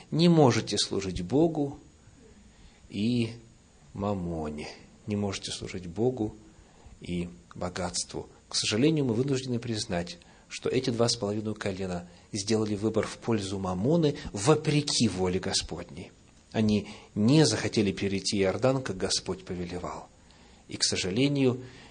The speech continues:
несмотря на то, что они и на самом деле воевали, и воевали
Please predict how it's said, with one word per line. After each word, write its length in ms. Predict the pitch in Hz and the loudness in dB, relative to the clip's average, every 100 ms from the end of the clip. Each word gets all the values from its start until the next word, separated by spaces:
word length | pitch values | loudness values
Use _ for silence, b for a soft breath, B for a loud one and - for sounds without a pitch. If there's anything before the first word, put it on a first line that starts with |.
| B | B
несмотря 400 | - 117 110 113 | -2 0 4 4
на 60 | 113 | 4
то, 120 | - | 2
что 180 | - 101 | 2 2
они 400 | 104 117 110 B B - | 2 2 0 B B -4
и 60 | |
на 80 | 110 | 0
самом 220 | - 143 | 4 6
деле 200 | 135 127 | 8 6
воевали, 580 | 117 123 113 139 160 160 | 8 6 10 12 12 8
и 160 | 151 120 | 4 2
воевали 720 | 110 104 104 101 101 101 | 4 4 6 6 4 2